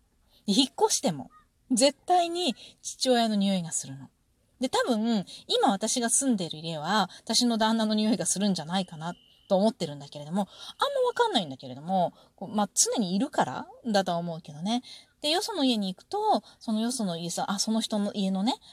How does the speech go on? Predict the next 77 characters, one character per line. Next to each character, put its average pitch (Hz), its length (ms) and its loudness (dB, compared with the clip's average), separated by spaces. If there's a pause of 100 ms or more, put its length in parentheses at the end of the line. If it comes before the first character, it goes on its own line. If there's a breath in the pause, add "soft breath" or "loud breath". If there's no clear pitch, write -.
そ - 140 -4
こ 233 100 0
の 233 120 0
家 226 100 0
の 220 100 -2
ご 208 100 -2
主 202 120 -2
人 180 140 -4
さ 165 120 -10
ん 156 60 -10
の 156 60 -8
匂 175 220 -2
い 160 40 -6
な 156 100 -8
の 147 120 -10
か、 147 240 -8
ま 156 80 -12
あ、 - 20 -12
ち - 80 -4
ょ - 20 -6
っ - 20 -14
と 151 100 -4
わ 160 100 -2
か 190 140 -2
ん 165 80 -2
な 147 80 -10
い 143 80 -14
け 143 100 -12
れ 139 60 -14
ど 156 100 -8
も、 254 240 2 (260 loud breath)
お 220 120 0
そ 349 120 0
ら 359 120 4
く - 120 -10
主 - 140 0
人 165 160 -6
の 139 80 -10
匂 143 140 -10
い 139 40 -10
な 127 120 -10
ん - 20 -10
だ 131 60 -18
ろ 143 100 -18
う 147 40 -14
な 190 140 -2
と - 200 -12
思 156 180 -8
う - 20 -6
ん 143 60 -12
だ 139 80 -14
け 151 140 -14
ど、 202 200 2 (240 loud breath)
こ 240 160 -2
う、 - 80 -20
カ - 100 -14
シ - 100 -6
ャ - 20 -12
ッ - 40 -14
と - 160 -18
開 - 20 -16
け - 140 -16
る 170 100 -16
と、 294 340 0 (460 soft breath)
独 - 180 -4
特 175 220 -6
の 165 100 -4
匂 165 220 -4
い 143 40 -8
が、 127 220 -12 (160)
そ - 140 -6
の 160 100 -2
家 156 140 -4
独 139 180 -12
特 - 180 -12
の 175 100 -4
ね、 311 100 -2